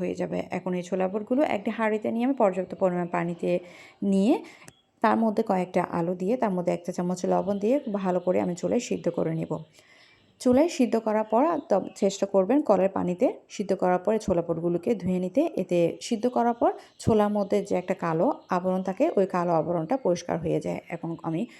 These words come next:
খুব ভালো করে সিদ্ধ করে আমি কলের পানিতে ধুয়ে নিয়েছি। ধুয়ে নেওয়ার পরে আমি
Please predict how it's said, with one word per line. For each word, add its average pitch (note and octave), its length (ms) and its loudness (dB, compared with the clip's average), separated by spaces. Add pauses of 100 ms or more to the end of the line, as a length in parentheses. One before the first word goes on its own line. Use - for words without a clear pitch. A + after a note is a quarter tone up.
(160)
খুব G#3 180 0
ভালো F3+ 320 -2
করে F3+ 160 4 (380)
সিদ্ধ G#3 220 0 (140)
করে G3+ 160 6 (120)
আমি F3 180 -2 (200)
কলের E3+ 300 2
পানিতে E3+ 260 -2 (120)
ধুয়ে E3+ 300 0
নিয়েছি। F3 320 -2 (140)
ধুয়ে A3+ 180 0
নেওয়ার A3+ 260 -2
পরে C4 100 2 (100)
আমি F#3+ 120 -2